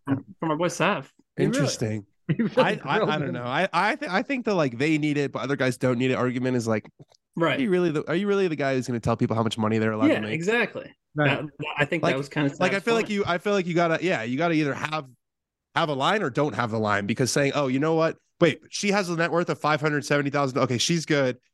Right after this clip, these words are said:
Speaker 2: Yeah, now
Speaker 1: Yeah,
Speaker 3: Her
Speaker 2: she
Speaker 1: exactly.
Speaker 3: seven twenty. No, no, no, no. You
Speaker 2: Yeah,
Speaker 3: don't need
Speaker 2: you're
Speaker 3: it
Speaker 2: out.
Speaker 3: anymore. You don't need
Speaker 2: Too
Speaker 3: it
Speaker 2: much.
Speaker 3: anymore.
Speaker 2: Too much. You're done.
Speaker 3: It's like, where, what are we doing here?
Speaker 2: Right.
Speaker 1: Yeah.
Speaker 2: Yeah, that's a, that's a good point. Um,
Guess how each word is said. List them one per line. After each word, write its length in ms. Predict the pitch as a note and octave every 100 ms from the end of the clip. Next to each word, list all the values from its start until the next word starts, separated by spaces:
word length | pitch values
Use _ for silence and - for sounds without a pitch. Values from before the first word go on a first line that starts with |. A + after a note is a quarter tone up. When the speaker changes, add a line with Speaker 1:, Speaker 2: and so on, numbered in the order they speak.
| -
Speaker 2:
Yeah, 160 | G3
now 120 | E3+ E3+
Speaker 1:
Yeah, 40 |
Speaker 3:
Her 240 | D#3+ F3+
Speaker 2:
she 60 | E3+
Speaker 1:
exactly. 260 | F3 D#3+ D#3+
Speaker 3:
seven 100 | D3
twenty. 220 | F3 F#3
No, 120 | F3+
no, 100 | F#3
no, 200 | F#3+ F#3+
no. 140 | F3+ E3+
You 100 | D#3
Speaker 2:
Yeah, 60 | F#3+
Speaker 3:
don't 100 | E3
need 40 |
Speaker 2:
you're 80 | E3
Speaker 3:
it 40 |
Speaker 2:
out. 160 | F3 D#3+
Speaker 3:
anymore. 220 | C3 B2 - _ C#3+
You 80 |
don't 160 | D#3 D#3+
need 80 | D#3
Speaker 2:
Too 60 |
Speaker 3:
it 40 | D3
Speaker 2:
much. 80 | C3
Speaker 3:
anymore. 320 | C3 A2 G#2+
Speaker 2:
Too 100 | F3+
much. 340 | F#3 E3+ C#3+ -
You're 80 | D#3
done. 140 | E3
Speaker 3:
It's 80 | D3+
like, 140 | G3+ G3
where, 320 | A#3 A3+ A3
what 120 | A3
are 40 | A#3
we 80 |
doing 240 | A3 A#3 F#3+
here? 200 | A2 F#2 _ - -
Speaker 2:
Right. 240 | D#3 A#2 - _ _
Speaker 1:
Yeah. 80 | D3
Speaker 2:
Yeah, 180 | D3 D3+ - A#3 G3+
that's 160 | F#3+
a, 60 | F#3+
that's 180 | F3+ F3+
a 20 |
good 240 | F3+ F3+
point. 300 | F3+ F#3+ D#3+ - _ _ _
Um, 560 | D#3 E3 D#3+ D#3+ D#3 D3